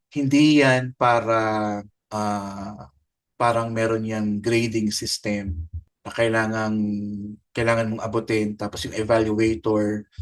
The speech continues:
i-grade ka, parang mga criteria, cri-, ano? Criteria for judging. Hindi ganon.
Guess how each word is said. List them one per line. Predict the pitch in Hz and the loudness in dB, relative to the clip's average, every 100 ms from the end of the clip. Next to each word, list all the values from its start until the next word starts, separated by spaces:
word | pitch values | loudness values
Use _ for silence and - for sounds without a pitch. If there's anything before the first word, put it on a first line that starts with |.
| - - - - | -12 4 4 4
i-grade | 113 113 113 110 107 | -2 -2 2 2 2
ka, | - 113 107 | 0 -2 0
parang | 113 107 104 | -2 -2 -2
mga | 104 107 104 | -2 -2 -2
criteria, | 107 104 110 110 110 | -2 -2 0 0 0
cri-, | 107 107 104 - | 0 -2 -4 -8
ano? | - 175 _ - | -14 -14 _ -2
Criteria | 123 113 123 113 110 | 0 2 0 0 0
for | - 110 | 0 -4
judging. | 107 107 98 107 101 | -2 -4 -4 -8 -12
Hindi | - 107 110 | -10 -12 -6
ganon. | 107 104 98 | -6 -6 -10